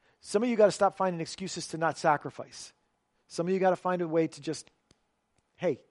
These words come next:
I'm gonna be faithful. God, if you will put money my way." Some of you have that gift of giving, and if God gives you money, you need to, to, to give it. Second thing,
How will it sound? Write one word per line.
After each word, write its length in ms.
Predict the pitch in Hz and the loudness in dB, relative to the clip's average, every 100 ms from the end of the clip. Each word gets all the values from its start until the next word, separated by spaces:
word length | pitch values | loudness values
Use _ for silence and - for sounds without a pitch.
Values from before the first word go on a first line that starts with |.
| _ - | _ -10
I'm 120 | 165 | -4
gonna 200 | 175 139 | -2 -2
be 240 | 113 170 | -4 -10
faithful. 520 | - 190 190 - 143 - - | -4 0 0 0 -8 -8 0
God, 220 | 175 180 185 | 6 8 6
if 120 | 175 | 2
you 100 | 226 | -4
will 80 | 202 | 0
put 200 | 202 180 | 0 2
money 240 | 180 180 | 0 0
my 220 | 165 196 | 4 4
way." 180 | 160 147 - - | 4 2 -2 -8
Some 220 | - 202 | -2 0
of 60 | 220 | 6
you 80 | |
have 120 | 202 185 | 6 6
that 180 | 160 | 2
gift 240 | - 196 185 | 0 -2 -2
of 140 | 139 | -2
giving, 340 | 185 175 151 156 | 2 2 0 -6
and 160 | 143 | -6
if 140 | 147 - | -4 4
God 300 | 180 175 131 | 6 6 2
gives 280 | 214 165 | -4 -4
you 120 | 202 180 | -6 -2
money, 340 | 202 156 127 _ _ _ | -2 -2 -6 _ _ _
you 140 | 139 170 | -12 -8
need 160 | 156 | -8
to, 160 | 151 135 | -10 -12
to, 260 | - 139 - - | -10 -10 -10 -16
to 80 | 127 | -10
give 200 | 135 110 | -8 -10
it. 60 | _ _ _ _ _ _ _ | _ _ _ _ _ _ _
Second 340 | - 247 208 - | 2 4 4 -4
thing, 160 | 123 | -14